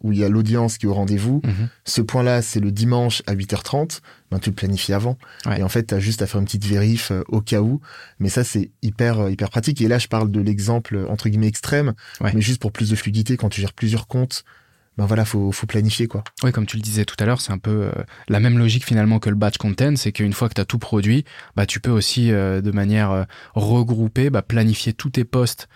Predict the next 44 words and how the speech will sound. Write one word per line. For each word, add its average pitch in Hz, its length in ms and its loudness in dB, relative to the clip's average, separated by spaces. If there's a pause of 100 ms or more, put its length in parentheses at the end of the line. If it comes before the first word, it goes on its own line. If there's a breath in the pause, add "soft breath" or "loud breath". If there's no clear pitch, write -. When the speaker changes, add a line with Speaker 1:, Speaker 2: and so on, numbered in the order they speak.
(260 loud breath)
Speaker 2:
euh, 95 120 -2
au 123 140 2
même 120 160 4
moment 117 300 4
directement 110 540 2
depuis, 107 340 0
euh, 90 80 2
Speaker 1:
Bien 107 100 2
Speaker 2:
de-, 107 60 2
Speaker 1:
sûr. 151 300 0
Speaker 2:
depuis 110 300 -2
l'application. 107 580 0 (560 loud breath)
Euh, 104 300 4 (560 loud breath)
l-, 123 160 0
l'univers 139 460 4
de 127 60 0
la 117 80 4
vidéo 120 280 2
dans 127 100 4
lequel 107 260 0
tu - 200 0
es, 156 160 4
il, - 380 -4
il 110 180 2
a 107 40 4
été, 120 280 2
on, 98 300 2
on 98 40 0
va 101 100 0
pas 110 120 0
se 104 140 -2
mentir, 110 260 -2
très 120 280 0
chamboulé 120 500 2
par 101 240 -4
des 101 220 0
outils 101 240 -4
SaaS, - 420 -2 (160 loud breath)
Speaker 1:
Mm. 147 180 2 (100)
Speaker 2:
euh, 95 560 0
comme 113 220 2
Adobe 104 380 0
Express, - 560 0 (400 loud breath)
euh, 98 240 2